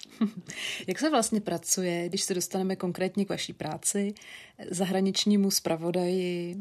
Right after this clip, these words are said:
eh, v Německu, kor tedy zahraničnímu zpravodaji z českého média? To znamená ze země, u které se nedá úplně říct, že ji Němci neznají, nebo že nevědí, kde je. Není to přece jenom na druhé straně zeměkoule,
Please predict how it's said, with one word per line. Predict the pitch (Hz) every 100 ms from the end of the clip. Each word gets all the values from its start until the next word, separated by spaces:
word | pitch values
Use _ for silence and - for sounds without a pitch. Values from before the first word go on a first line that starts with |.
| 202 - -
eh, | 175 160 156
v | 170
Německu, | 160 160 - -
kor | - 214 220
tedy | 220 202 196 185
zahraničnímu | 175 185 185 180 196 180
zpravodaji | - 180 170 170 175 180
z | 185 -
českého | 190 175 - 202 208
média? | 175 156 165 156
To | -
znamená | 175 208 262 226
ze | 156 165
země, | 196 214 226
u | 202
které | 208 220 214
se | 233
nedá | 202 185 190
úplně | 190 247 226
říct, | 190 196 180
že | 214
ji | 208 202 185 -
Němci | 185 190 208
neznají, | 202 143 160 165 202
nebo | 233 170 165
že | 160
nevědí, | 156 156 170 170 185
kde | 202 185
je. | 151 160 196
Není | 170 156
to | 165 170 160
přece | 170 - - 165
jenom | 175 175
na |
druhé | 165 160 175 180 175
straně | 180 - 170 175
zeměkoule, | 156 151 165 185 196 233